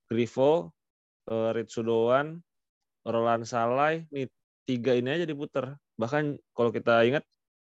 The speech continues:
Jong Woyong sama si Kevin Schade ini kan masuknya lebih banyak sebagai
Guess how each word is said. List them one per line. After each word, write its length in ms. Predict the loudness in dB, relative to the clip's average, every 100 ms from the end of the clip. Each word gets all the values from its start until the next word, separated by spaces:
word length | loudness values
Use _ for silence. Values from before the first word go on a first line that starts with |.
| 0
Jong 320 | 4 4 2
Woyong 440 | 4 6 4 0 -4
sama 480 | -6 -4 -2 -2 -4 _ _ _ _ _ _ _ _ _ _ _ _ _ _
si 160 | -6 -2
Kevin 160 | -2
Schade 320 | 0 2 4
ini 80 | 2
kan 80 | 0
masuknya 320 | -4 -2 0
lebih 120 | 2 2
banyak 140 | 0
sebagai 480 | -4 -4 0 2 0